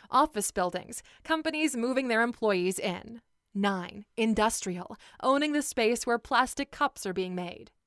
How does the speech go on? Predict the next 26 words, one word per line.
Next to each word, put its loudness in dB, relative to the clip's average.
Ten, -4
agricultural 0
land, -10
and -2
these 0
are 2
just 0
the -2
most 0
common 0
ones. -8
Although 2
these -2
properties 2
are 4
similar, 0
they 4
behave 0
differently, -2
have 0
different 0
needs, -2
and 0
different -4
price -2
points. -10